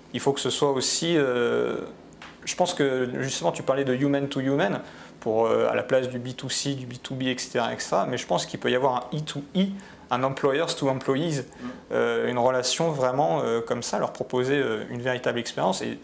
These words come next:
Speaker 1: j'ai, franchement, c'est ce que j'ai pu, euh, constater aussi un petit peu, euh, en visitant les locaux d'Imakina. Tu leur proposes aussi un environnement,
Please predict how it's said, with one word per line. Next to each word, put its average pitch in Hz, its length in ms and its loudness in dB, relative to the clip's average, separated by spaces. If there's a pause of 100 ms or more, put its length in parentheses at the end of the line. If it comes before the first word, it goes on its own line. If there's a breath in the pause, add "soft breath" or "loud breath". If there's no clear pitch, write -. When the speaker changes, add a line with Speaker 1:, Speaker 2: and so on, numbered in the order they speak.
(220)
Speaker 1:
j'ai, 139 100 -12
franchement, - 400 -2
c'est - 140 -4
ce - 40 -10
que 123 100 -4
j'ai 120 140 -2 (300)
pu, 160 240 0
euh, 131 180 4
constater 131 540 0
aussi 131 320 0
un 127 80 0
petit - 200 -10
peu, - 120 0
euh, 117 540 2
en 117 260 -2
visitant 123 380 -4
les 120 100 2
locaux 120 240 0
d'Imakina. 123 480 -2
Tu - 160 -8
leur 117 120 -2
proposes 147 520 -2
aussi 123 300 -2
un 123 100 0
environnement, 120 640 2